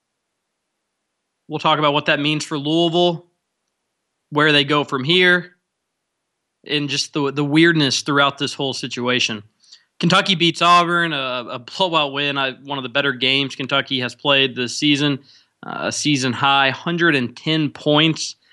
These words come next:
against Bruce Pearl and the Tigers. Cats move to twenty-seven and oh. They'll head to Starkville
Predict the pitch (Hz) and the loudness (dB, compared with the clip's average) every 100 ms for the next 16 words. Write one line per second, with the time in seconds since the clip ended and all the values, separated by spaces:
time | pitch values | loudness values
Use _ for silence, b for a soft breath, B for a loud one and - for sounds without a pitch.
0 | b b 147 139 147 135 - 151 147 - | b b -2 2 2 0 -2 0 0 2
1 | 156 147 147 143 160 143 131 143 143 139 | 4 6 4 2 0 0 0 0 0 2
2 | 147 - - _ _ _ - 147 135 151 | 0 -2 -10 _ _ _ -2 -2 -2 -6
3 | 143 127 117 - 165 165 170 - - 151 | -6 -8 -12 -14 -6 -4 -4 -6 -2 0
4 | 151 156 151 143 131 - 143 147 160 165 | 2 0 -2 -6 -6 2 4 6 2 -2
5 | _ _ _ _ _ _ _ _ _ 135 | _ _ _ _ _ _ _ _ _ -4
6 | 135 151 131 - - 190 202 - 151 170 | 2 2 2 -4 0 2 2 2 2 2